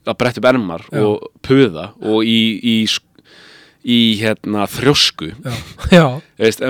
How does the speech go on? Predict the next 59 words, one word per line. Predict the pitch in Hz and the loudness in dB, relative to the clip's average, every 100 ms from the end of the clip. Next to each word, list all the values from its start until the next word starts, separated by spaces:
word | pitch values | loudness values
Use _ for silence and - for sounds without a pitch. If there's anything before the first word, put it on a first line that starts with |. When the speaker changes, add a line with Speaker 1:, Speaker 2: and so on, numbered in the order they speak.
| 117 | 0
Speaker 1:
bara | 120 117 | 2 2
svona | 113 110 | 0 4
vá | 123 | 4
hvað | 139 117 113 | 4 2 0
það | 123 | 0
getur | 123 107 - | 0 -4 -2
skilað | 139 80 80 | -4 -4 -12
þér. | - | -16
Speaker 2:
Já, | - 156 | -6 0
ég | 147 | 4
meina | 156 156 | 4 4
þráhyggja | 180 196 175 165 | 6 6 8 6
og | 147 | 4
þrjó-, | 190 | 2
og | 208 | 2
þrjósku | 185 190 165 | 2 2 2
og | 160 | 2
þarft | 196 | 2
að | 151 | 4
Speaker 1:
Já. | 180 | 6
Speaker 2:
hafa | 160 | 6
það | 139 | 4
til | 151 | 2
þess | 151 | 2
að | |
ná | 160 | 4
árangri | 170 143 143 | 4 4 6
Speaker 1:
Já. | 139 | 6
Speaker 2:
hverju | 151 | 6
sem | 151 143 | 2 0
er. | 151 _ _ _ 139 | -6 _ _ _ 2
Speaker 1:
En, | 135 135 | 4 2
en | - 143 127 | 2 2 4
síðan, | - 185 220 185 165 156 | 2 4 6 8 6 4
hérna, | 156 160 151 151 147 147 143 | 4 4 4 4 6 6 6
breytti | 156 190 - | 4 4 4
svolítið | 156 135 131 | 2 2 4
viðhorf | 170 143 92 | 4 4 0
mitt | 82 87 | -6 -6
af | 110 110 | -6 0
því | 117 113 | 4 4
að | 110 _ _ _ _ | 2 _ _ _ _
svo | - 139 | 0 6
var | 156 | 6
ég | 151 | 6
allt | 147 | 4
í | |
einu | 135 | 0
kominn | - 156 143 | 2 4 4
á | 131 127 - | 4 2 0
eitthvað | 127 120 - | -4 -4 -6
stall | - - 98 110 - - 110 | -10 -2 0 0 -6 -10 -2
og | 110 | 0
orðinn | 110 113 110 | 2 0 0
rosa | 117 113 | 0 -2
talent | 120 117 107 85 104 - | -2 0 0 0 -6 -8
Speaker 2:
Já. | 107 | -4
Speaker 1:
og, | 101 | -2
hérna, | 95 95 98 95 | -4 -6 -8 -6